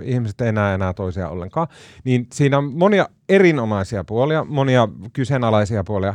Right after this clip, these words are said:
Yksi on se, että ei pysty arvioimaan itseään enää suhteessa muihin, kun ei näe, mitä, miten muut tekee. Ei näe, että hikoileeko kollegat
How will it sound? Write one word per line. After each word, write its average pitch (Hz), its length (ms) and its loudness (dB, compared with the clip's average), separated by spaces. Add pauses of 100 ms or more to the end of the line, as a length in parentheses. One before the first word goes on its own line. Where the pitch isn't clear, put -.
Yksi 226 300 -6
on 165 120 -4
se, 147 180 2
että 123 200 -2
ei 127 100 -2
pysty - 300 -6
arvioimaan 120 600 0
itseään 101 420 -6
enää 95 200 -4
suhteessa 107 500 -12
muihin, 92 300 -8
kun 160 160 -6
ei 175 60 0
näe, 185 380 2
mitä, 123 380 -2
miten 127 300 -4
muut 117 280 -4
tekee. 87 240 -6
Ei 135 120 -2
näe, 160 280 0
että 143 180 -2
hikoileeko 131 600 0
kollegat 117 500 0